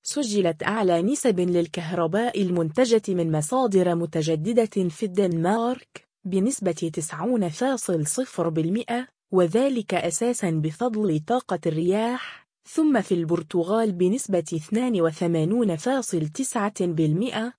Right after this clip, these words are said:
بالأساس بفضل الطاقة الكهرومائية، وفي ليتوانيا بنسبة خمسة وسبعون فاصل سبعة بالمئة، خصوصا بفضل طاقة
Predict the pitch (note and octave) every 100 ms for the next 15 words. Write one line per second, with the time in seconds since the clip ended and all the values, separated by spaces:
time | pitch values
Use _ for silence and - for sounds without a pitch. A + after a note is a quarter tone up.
0 | _ E3+ E3+ E3+ E3+ A#3 A#3+ - E3+ E3+
1 | F#3 A#3 G#3 D3+ D3+ A3+ A3+ B3+ - E3
2 | D#3 F3 E3+ F#3+ F#3+ F#3 F3 E3 A3+ A3+
3 | A#3 A#3 _ _ G3 G3 F#3+ F3 E3 D#3
4 | G3 A#3+ B3 A3 G3+ F3 D#3+ A3 - F#3
5 | D#3+ F3 A3+ A#3+ - F3+ F3 E3 D#3+ E3+
6 | D#3+ E3 G#3 G#3+ D#3+ - A#3+ - G3+ D#3+
7 | - A#3 G#3 D#3+ D#3+ D3+ G#3 B3+ A3 B3
8 | _ _ - G3+ - C#4 - F3+ D#3 D#3
9 | A#3 B3 G#3+ F3 D3+ A3+ B3+ -